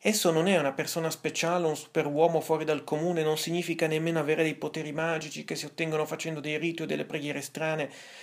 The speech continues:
non è nemmeno esaltazione religiosa o occasione per soggiogare il prossimo. Molti pensano che il carisma sia come il peperoncino sulla pizza, lo si mette per dare più gusto piccante al tutto. Invece essere carismatico non è un surplus,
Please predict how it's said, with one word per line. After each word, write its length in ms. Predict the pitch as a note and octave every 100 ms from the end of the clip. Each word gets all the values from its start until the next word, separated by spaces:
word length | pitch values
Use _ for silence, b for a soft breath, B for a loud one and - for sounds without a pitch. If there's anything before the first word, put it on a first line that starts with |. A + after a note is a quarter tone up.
| B
non 140 | - G3+
è 60 |
nemmeno 500 | G3+ G3 A3+ G#3+ G3+ B
esaltazione 720 | - E3+ G3+ G3+ E3+ - G#3 D#3+
religiosa 520 | D#3 C#3+ F#3+ A3 A3
o 80 | E3+
occasione 500 | D#3+ D3 D#3 F3+ E3+
per 160 | D3
soggiogare 540 | - C#3 D3 C#3+ D#3 C#3+
il 80 |
prossimo. 640 | C3+ - E3 - C#3+ B2 B2+ _ _ _ b b b b b -
Molti 640 | A3+ - - - - - _ _ -
pensano 460 | G#3+ G3+ G3+ E3+
che 100 | D#3+
il 80 | E3
carisma 460 | - F3 G3+ F#3+ D#3+
sia 200 | F3 E3+
come 240 | F3 E3+
il 100 | D#3+
peperoncino 760 | - E3+ F3 D#3 D3 - E3+ D3+
sulla 280 | - D3+
pizza, 340 | - F3 E3 C#3+
lo 100 | C#3
si 140 | -
mette 320 | D#3 E3 E3
per 180 | D#3 C#3+
dare 300 | C#3 E3 D3+
più 240 | - - -
gusto 320 | D3+ - -
piccante 760 | - D3 _ D#3 D3+ C#3 C3+
al 280 | C3 B2+ B2
tutto. 560 | - C#3 - - - - b b b b b _ _ _ _ _ _
Invece 380 | - D#3 F#3+ -
essere 300 | C#3+ - C#3+
carismatico 600 | C#3+ C#3 C3+ E3+ E3+ E3
non 140 | C#3 D3
è 60 |
un 140 | C#3+ C3
surplus, 600 | C#3 B2+ - C#3+ C3+